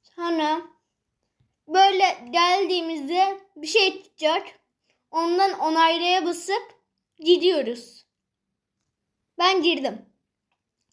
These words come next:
Burada abim var. Botu, botu var. Hani onunla birlikte video çekmiştik ya. Sonra ben varım, Seyit'i de Luis.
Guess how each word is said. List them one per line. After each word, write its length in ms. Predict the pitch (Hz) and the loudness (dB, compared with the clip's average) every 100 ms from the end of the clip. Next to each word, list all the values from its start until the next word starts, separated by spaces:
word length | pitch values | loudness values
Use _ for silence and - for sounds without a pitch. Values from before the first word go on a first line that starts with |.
| _ _ _ _ - | _ _ _ _ -2
Burada 500 | 349 330 392 381 - | 0 4 4 4 0
abim 580 | - 330 381 359 320 285 | 2 6 6 2 -2 0
var. 260 | 294 339 392 - _ _ _ _ _ _ _ - | 2 2 -2 -18 _ _ _ _ _ _ _ -6
Botu, 280 | 320 320 427 381 - - | -6 -2 0 0 -2 -16
botu 440 | 262 311 320 440 | -2 -2 0 2
var. 220 | 370 339 359 - _ _ | 4 4 2 -10 _ _
Hani 240 | 302 294 | -10 -8
onunla 540 | - 294 311 302 - 262 | -6 -4 -4 -6 -10 -10
birlikte 340 | 285 294 311 | -10 -4 -2
video 240 | 294 294 | 2 0
çekmiştik 680 | 302 320 - 311 - 359 - | 0 -6 -10 -12 -10 -12 -8
ya. 300 | 247 233 240 _ _ _ _ | -8 -8 -12 _ _ _ _
Sonra 360 | 359 359 277 | 0 0 2
ben 240 | 320 415 415 | 4 4 2
varım, 260 | 320 311 | 0 0
Seyit'i 460 | 311 302 277 277 269 | -4 -4 -4 -8 -6
de 260 | 277 262 | -4 -4
Luis. 560 | 262 277 277 392 - - | -6 -8 -8 -10 -12 -20